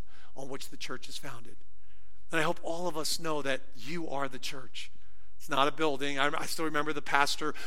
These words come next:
who was interviewed after the fires, the church building that he past-, pastored in burned down. And the San Diego Reporter went to him and said, "Oh, pastor,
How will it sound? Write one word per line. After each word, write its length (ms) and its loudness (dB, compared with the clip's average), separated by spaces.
who 80 0
was 120 0
interviewed 380 0
after 240 2
the 80 -2
fires, 560 0
the 80 -2
church 360 -2
building 340 0
that 140 2
he 100 0
past-, 520 0
pastored 440 2
in 260 2
burned 280 4
down. 340 8
And 200 8
the 80 2
San 280 4
Diego 280 4
Reporter 340 0
went 200 2
to 40 0
him 80 -2
and 80 0
said, 120 2
"Oh, 200 8
pastor, 600 4